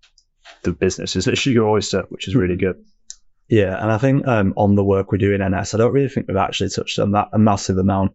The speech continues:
Speaker 2: Um, but Tom's like, "It is really cool. Like, you know, we're not designing H R systems for the U K government. We're designing tech which can help stop paedophiles online." Um, really rewarding stuff, like, it's stuff that you can get up in the morning for,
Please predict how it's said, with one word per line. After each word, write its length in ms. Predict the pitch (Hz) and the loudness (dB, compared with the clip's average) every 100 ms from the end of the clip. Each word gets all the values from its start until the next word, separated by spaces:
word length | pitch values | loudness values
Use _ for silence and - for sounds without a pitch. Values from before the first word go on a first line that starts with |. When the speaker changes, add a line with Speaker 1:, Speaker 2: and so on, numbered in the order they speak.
| _ - | _ -4
Speaker 2:
Um, 300 | 104 98 - - | 0 0 -2 -2
but 160 | 113 - | -2 2
Tom's 240 | 113 101 | 0 2
like, 220 | 98 95 - | 0 -2 -2
"It 140 | - 92 | -2 0
is 220 | 107 107 | -2 0
really 240 | 107 104 | 0 2
cool. 380 | 104 120 120 120 _ _ - | 2 2 2 -2 _ _ -6
Like, 160 | 117 | -4
you 80 | 120 | 0
know, 100 | 95 | 2
we're 80 | 104 | 2
not 240 | 110 - | 2 2
designing 460 | - 98 98 95 98 | 0 0 0 0 0
H 280 | 107 95 - | -2 -2 -2
R 140 | 98 | -2
systems 460 | 95 98 - 101 - | -2 -8 -2 -2 -2
for 100 | 98 | -4
the 60 | |
U 140 | 98 98 | -4 -2
K 180 | 98 95 | -2 0
government. 380 | 113 120 - - _ - | -2 -4 -6 -10 _ -4
We're 140 | 110 | 0
designing 540 | 104 104 101 101 95 98 | 2 2 2 2 2 0
tech 440 | - 104 101 - | -2 -4 -4 -6
which 300 | - 101 - | -4 -4 -4
can 280 | - 98 101 _ - | -2 -2 -2 _ -6
help 240 | - - | -4 -4
stop 260 | - 101 - | -2 -4 0
paedophiles 540 | 113 107 - 120 120 | 0 2 0 0 0
online." 500 | 110 104 107 110 110 _ _ | 2 2 2 0 -2 _ _
Um, 260 | 95 95 - | -2 -2 -2
really 420 | 101 113 117 110 101 | -4 2 4 4 2
rewarding 520 | 104 104 101 104 107 | 2 2 2 0 -4
stuff, 340 | - 98 - | -2 -4 -2
like, 100 | 104 | -2
it's 120 | 101 | -2
stuff 180 | - 104 | -2 -4
that 80 | - | -2
you 140 | 104 | -6
can 140 | - 98 | -2 0
get 260 | 117 101 | 0 0
up 160 | 110 - | -4 -4
in 140 | - 110 | 0 2
the 60 | |
morning 360 | 104 110 110 110 | 4 4 2 0
for, 360 | - 117 120 | 0 0 0